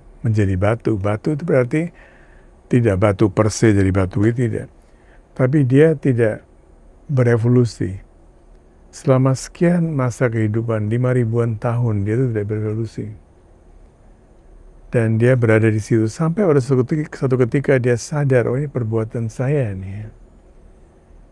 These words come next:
And then she prayed, and datanglah ilham, intuisi bahwa nanti kalau Rama lahir dan dia akan menyentuhmu, maka kau akan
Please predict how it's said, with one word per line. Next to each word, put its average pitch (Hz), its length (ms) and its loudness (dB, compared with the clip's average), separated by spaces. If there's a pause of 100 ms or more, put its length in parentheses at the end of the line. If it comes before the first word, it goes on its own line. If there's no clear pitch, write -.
(200)
And 127 80 0
then 151 160 0
she 139 160 -2
prayed, 113 400 0 (960)
and 113 480 -8 (560)
datanglah 110 640 0 (240)
ilham, 113 720 -2
intuisi 110 560 -2
bahwa 107 400 2 (560)
nanti 113 480 -2
kalau 110 240 2
Rama 120 480 2
lahir 117 480 2
dan 117 320 0
dia 110 160 2
akan 107 80 0
menyentuhmu, 120 640 2 (840)
maka 120 240 0
kau 113 240 0
akan 107 400 -2